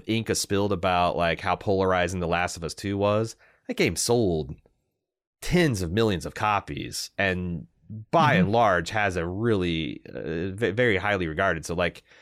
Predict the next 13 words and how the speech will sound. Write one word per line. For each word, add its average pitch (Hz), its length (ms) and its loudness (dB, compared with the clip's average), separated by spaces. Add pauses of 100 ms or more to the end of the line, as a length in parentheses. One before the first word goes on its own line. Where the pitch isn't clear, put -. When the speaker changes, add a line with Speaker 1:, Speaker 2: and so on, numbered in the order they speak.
(640)
Speaker 1:
I, 135 360 2
I 170 60 6
just 160 140 2
feel 147 140 4
like 127 140 4
all 147 160 4
the 151 80 0
tool, 131 300 0
all 139 200 4
these 151 160 0
things 131 240 0
are 117 60 2
there. 95 560 4